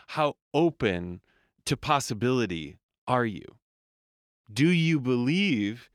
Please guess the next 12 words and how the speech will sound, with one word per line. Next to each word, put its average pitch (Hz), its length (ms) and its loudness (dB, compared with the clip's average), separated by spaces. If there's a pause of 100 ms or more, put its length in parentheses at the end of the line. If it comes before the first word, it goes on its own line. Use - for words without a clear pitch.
(500)
in 135 260 0
limited 147 440 -2
possibility? - 800 -10 (240)
Or 156 200 4
do 139 200 -2
you 190 280 0
believe 170 360 -2
in 151 200 -4
infinite 156 720 -6 (640)
possibility? 90 720 -8 (1500)
Now, 123 220 2
if 113 160 -6